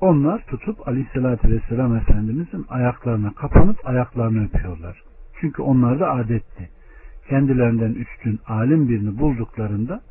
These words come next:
ayaklarını öperlerdi. Birisi tutuyor diyor ki, "Biz sana bu soruları sorduğumuzda sen bunları nereden bildin?"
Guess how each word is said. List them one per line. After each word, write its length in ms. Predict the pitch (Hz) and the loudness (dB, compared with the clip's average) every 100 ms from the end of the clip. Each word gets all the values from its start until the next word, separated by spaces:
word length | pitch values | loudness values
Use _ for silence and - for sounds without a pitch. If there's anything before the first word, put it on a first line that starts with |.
| - - - - | -20 -20 -20 -4
ayaklarını 600 | 120 117 - 107 101 95 | -2 -2 -4 -4 -4 -4
öperlerdi. 640 | - 92 85 87 92 - - - - - - - - - - - - - - | -6 -8 -8 -10 -12 -16 -20 -20 -20 -20 -20 -20 -20 -20 -20 -20 -20 -8 2
Birisi 340 | 285 214 - | 2 2 -2
tutuyor 480 | - - - 160 143 | 2 2 4 2 2
diyor 200 | 208 269 | -2 -4
ki, 220 | - 156 - - - - - - - - | -4 -6 -6 -18 -20 -20 -20 -20 -18 -8
"Biz 100 | 226 - | -8 -4
sana 280 | 208 175 135 | 0 2 0
bu 80 | 151 - | 0 2
soruları 380 | 151 139 135 123 - | 2 4 0 -2 -2
sorduğumuzda 760 | 135 123 123 123 123 104 101 - - - - - - - - | -2 0 0 2 0 -2 -8 -8 -18 -20 -20 -20 -20 -20 -6
sen 200 | 220 349 | -4 0
bunları 320 | 285 147 107 | 2 2 0
nereden 460 | 107 156 180 131 95 | -2 0 0 0 -2
bildin?" 340 | 85 80 113 | -8 -14 -18